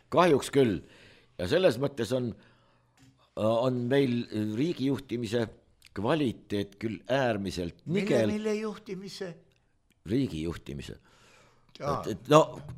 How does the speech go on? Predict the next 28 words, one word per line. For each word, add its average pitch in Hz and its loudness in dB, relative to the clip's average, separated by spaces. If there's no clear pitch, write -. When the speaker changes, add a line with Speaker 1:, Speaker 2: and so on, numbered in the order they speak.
Speaker 2:
Jah. 135 -10
Speaker 1:
see - 4
on, 147 4
see 135 10
on 147 12
omaette 151 12
Speaker 2:
Ma - -4
saan 160 6
Speaker 1:
küsimus 113 2
jälle. 135 8
Speaker 2:
kujundist 127 -2
aru. 131 -2
Speaker 1:
Ma 127 6
olen 143 6
aastaid 139 4
tagasi 117 4
teinud, 113 2
Speaker 2:
Mõistan 123 -4
kujundit. 110 -8
Speaker 1:
aastaid 110 0
tagasi 110 -2
<laughs> 110 -4
mingisuguse 110 -4
sellise 98 -6
küsitluse, 87 -2
ö, 82 -6
riigikogulaste 90 -4
seas. 69 -8